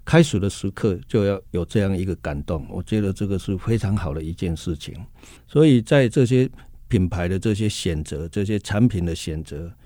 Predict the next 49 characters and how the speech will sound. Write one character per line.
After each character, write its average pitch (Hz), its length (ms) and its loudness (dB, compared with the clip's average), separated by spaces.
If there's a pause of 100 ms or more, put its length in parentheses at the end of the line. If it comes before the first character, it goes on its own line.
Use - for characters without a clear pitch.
(160)
假 107 160 -2
如 110 140 2
我 104 40 0
们 107 160 0
消 113 220 0
费 117 140 4
者 90 200 -2
有 92 220 -2
一 110 80 0
点 82 220 -2
注 92 260 -2
意 95 80 0
这 87 160 -2
个 85 140 -4
的 80 120 -4
话， 85 360 -6
我 82 160 -4
想 85 320 -4
也 87 120 -4
是 98 160 -4
非 92 200 -2
常 85 180 -4
好 55 240 -8
的。 - 100 -18 (540)
那 131 120 4
一 131 60 6
个 127 120 6
家 123 300 4
里 101 120 0
面 101 240 2
你 87 160 -2
非 104 180 0
常 95 180 0
重 104 260 0
要， 98 160 0
你 107 100 0
不 131 180 2
可 120 120 0
能 95 160 0
再 107 160 -2
不 110 180 0
好 80 140 -4
在 101 160 -2
那 95 100 0
边 92 220 -2
敲 87 160 -4
敲 87 180 -4
打 - 200 -10
打， - 400 -16